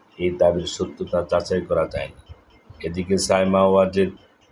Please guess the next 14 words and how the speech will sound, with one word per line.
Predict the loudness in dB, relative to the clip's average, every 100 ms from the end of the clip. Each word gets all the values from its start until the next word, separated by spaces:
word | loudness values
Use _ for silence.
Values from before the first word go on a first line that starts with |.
| -6
তিন | -4 -2
চার | 0 0 0
দিন | 0
আগে | 2 2 -2
বিশ্ব | -2 -6 -6 -6
স্বাস্থ্য | -4 -4 -6 -8
সংস্থার | -6 -4 -6 -4 -6 -6 -14 _ _ _
কাজে | -2 -2
পূর্ব | -4 -4 -2 0 0 -4 -18 _ _ _ _ _
তিমুরে | -2 2 4 2
গিয়েছেন | 2 -2 0 -2
বলে | 0 0 0 -4 -10 -4
জানা | -4 -2
গেছে। | -6 -12 -14